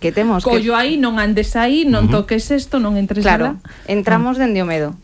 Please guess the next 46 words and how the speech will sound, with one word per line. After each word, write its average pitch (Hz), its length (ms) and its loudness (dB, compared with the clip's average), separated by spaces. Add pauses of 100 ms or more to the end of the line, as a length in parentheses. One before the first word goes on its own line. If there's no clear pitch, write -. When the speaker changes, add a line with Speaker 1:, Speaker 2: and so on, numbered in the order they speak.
(120)
Speaker 1:
E 175 160 2
Speaker 2:
Claro. 151 80 0
Speaker 1:
moitas 185 320 -2
veces 208 240 -4
porque 202 240 -4
os 185 80 -6
propios 202 400 -2
adultos 214 400 -2
temos 170 240 -2
medo, 208 320 0
e 147 80 -2
entonces 147 560 -4
falamos 196 480 0
desde 185 320 -2
esa 214 160 -2
perspectiva 175 560 -2
que 175 140 -12
nos 170 180 -6
temos. 160 320 -4
Entramos 180 400 -2
en 190 80 0
internet 190 480 -2
e 196 80 2
decimos, 180 320 -6
"Bu, 370 320 0
isto - 160 -6
é 196 80 -2
moi 185 160 0
grande, 202 320 0
se 190 80 -10
me 180 160 -4
escapa", 208 400 -2 (580)
e, 226 400 -2
eh, 196 160 2
transmitimos 214 720 0
aos 190 160 -2
nosos 196 640 -2
fillos, 254 400 0
aos, 180 240 -4
aos 185 240 0
nosos 190 320 -6
alumnos, 240 480 -2
esa 233 240 0
idea 180 400 0
de 160 160 -4
que, 165 240 -2